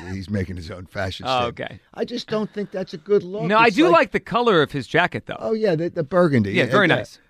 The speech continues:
Speaker 1: Okay, but the thing is, I, I don't like, it, it looks like you're missing the tie.
Speaker 2: It does. It
Speaker 1: Uh,
Speaker 2: looks like he forgot it.
Speaker 1: Yeah, it's just trying to be, that's like being cool. Got a button, the top button. There was a point there that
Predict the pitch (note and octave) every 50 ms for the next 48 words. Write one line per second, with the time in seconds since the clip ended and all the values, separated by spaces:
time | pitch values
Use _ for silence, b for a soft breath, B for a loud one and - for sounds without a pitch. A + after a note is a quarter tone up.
0 | _ - - D#3+ - - B2 A#2+ C#3 - - F3+ E3+ - F3+ E3 _ - A3 A3+
1 | A3 G#3+ G#3 G3+ F#3+ D#3+ - - _ _ _ - D3 - _ _ _ _ _ -
2 | - F3 - - G3+ G#3 G#3+ - - D#3 F3 F3+ F#3+ F3+ - _ _ - - -
3 | - - G#2 - - - E3 D#3+ - D3+ F#3+ G3 - - G3 G3 D3+ - F#3 F3+
4 | F3+ F#3+ G3 - - G3 F#3+ F#3+ F3+ - F3 F3+ F#3+ G#3+ G#3+ F#3 - - - -
5 | - _ _ - E3 - - D3+ C3+ A#2 A2 F#2+ - - - - F3 F3+ F#3 G#3+
6 | A3 A3 - A#3 G#3 - - F#3+ E3 - F3+ E3 D3 C#3 A#2+ A#2 A#2 A2+ A2+ _
7 | _ _ _ - - G#3+ A3+ A3 G#3 G3 F#3+ F3+ F3+ G3+ E3+ - - G#3+ G3 -
8 | - - G#3 G3 F#3+ F#3+ F3+ D#3 F#3 F3+ F#3 F#3 - - - F3+ E3 C3 - _
9 | C#3+ D#3+ D3+ C#3 A#2+ - - C#3 A2+ F#2+ F#2+ G2+ G#2+ A2 G2 - A#2+ A2 - A2
10 | G#2 - - B2+ G#2 G#2 - - A#2 G#2 - - b b b b E3+ G3 G3+ F#3+
11 | F#3 E3 - - F#3 G3+ G#3+ G#3+ - - F3 E3+ D#3 D3 C#3 C#3 C3+